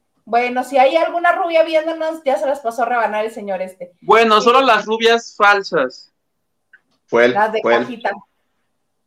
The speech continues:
Speaker 1: Ya de que empiezas a negar tu propio color de lo que sea,
Speaker 2: <laughs>
Speaker 1: ¿qué te puedes esperar
Speaker 2: Acéptense.
Speaker 1: cuando lo vean en otra persona?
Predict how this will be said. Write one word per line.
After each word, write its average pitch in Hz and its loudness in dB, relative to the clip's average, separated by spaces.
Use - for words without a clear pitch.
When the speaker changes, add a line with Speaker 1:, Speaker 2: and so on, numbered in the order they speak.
Speaker 1:
Ya 302 0
de 415 4
que 466 -6
empiezas 349 -6
a 311 0
negar 247 -2
tu 349 -12
propio 392 -2
color 247 0
de 302 4
lo 262 -4
que - -10
sea, 208 -4
Speaker 2:
<laughs> 254 0
Speaker 1:
¿qué 262 2
te - 0
puedes 320 0
esperar 185 0
Speaker 2:
Acéptense. 208 -2
Speaker 1:
cuando 175 2
lo 226 -4
vean 277 0
en 277 -2
otra 294 -4
persona? 262 -6